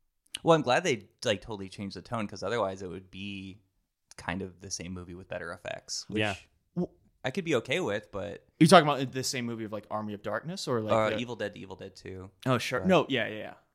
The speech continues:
Speaker 3: yeah. Um, well, you can tell, I mean, that's, and we can get into, like, when we talk about Evil Dead, you're really talking about genre, right?
Speaker 1: Yeah.
Speaker 3: And I think kind of what makes these movies what they are is Sam Raimi and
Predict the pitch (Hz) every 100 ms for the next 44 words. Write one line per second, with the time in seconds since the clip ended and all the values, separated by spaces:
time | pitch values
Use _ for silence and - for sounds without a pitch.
0 | - 113 110 110 110 104 _ _ _ 156
1 | 208 233 185 147 135 120 120 131 - 131
2 | 143 165 127 123 117 107 107 - 143 151
3 | 151 175 143 131 113 107 110 107 113 117
4 | 117 110 104 104 104 - 110 107 92 90
5 | - - 107 113 90 - - _ _ 120
6 | 123 120 117 - _ 120 143 139 127 135
7 | 120 120 113 117 - - - _ _ _
8 | _ _ - 139 123 123 127 120 113 107
9 | 107 107 120 135 107 104 - _ _ _
10 | _ _ - - - 151 170 127 139 190
11 | 131 107 - _ _ _ _ _ _ _
12 | _ _ - 113 110